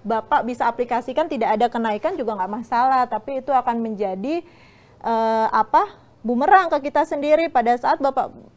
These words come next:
bikin yang ini paling rendah, Bapak mendapatkan misalnya tiga puluh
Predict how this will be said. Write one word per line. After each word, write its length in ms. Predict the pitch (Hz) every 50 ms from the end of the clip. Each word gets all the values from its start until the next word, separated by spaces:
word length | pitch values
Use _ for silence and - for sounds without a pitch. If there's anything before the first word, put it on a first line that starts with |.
| _ _ -
bikin 240 | 226 311 311 381 415
yang 160 | 403 381 370
ini 160 | 370 392 427 - -
paling 320 | - 320 302 311 320 311 311
rendah, 400 | 320 320 302 294 330 403 - - - - - - - - - - - - -
Bapak 320 | - 262 269 269 330 -
mendapatkan 720 | 262 294 285 262 254 247 - 262 254 254 - - 311 320 302
misalnya 720 | 285 277 277 - 285 247 240 240 247 262 294 330 381 - - - - - - - _ _ - - - - _ -
tiga 240 | - 269 220 269 269
puluh 320 | 269 - 277 277 277 269